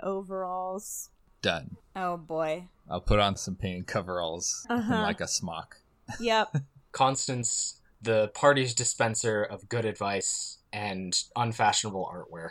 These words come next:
Speaker 2: It looks less baggy <laughs> on Alvin. It
Speaker 1: Uh, yeah.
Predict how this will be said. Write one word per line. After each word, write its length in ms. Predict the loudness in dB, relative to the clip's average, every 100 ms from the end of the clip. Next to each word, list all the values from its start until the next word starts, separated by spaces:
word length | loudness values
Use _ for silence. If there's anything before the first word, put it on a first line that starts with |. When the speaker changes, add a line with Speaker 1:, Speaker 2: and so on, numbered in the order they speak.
| 0
Speaker 2:
It 140 | 2 4
looks 240 | 2 2
less 420 | 2 6 6 4 2
baggy 500 | 4 4 6 4 4
<laughs> 60 | 4
on 240 | 0 0 -2
Alvin. 460 | -4 -4 -8 -16 -16 -8
It 120 | 0
Speaker 1:
Uh, 60 | 2
yeah. 200 | 2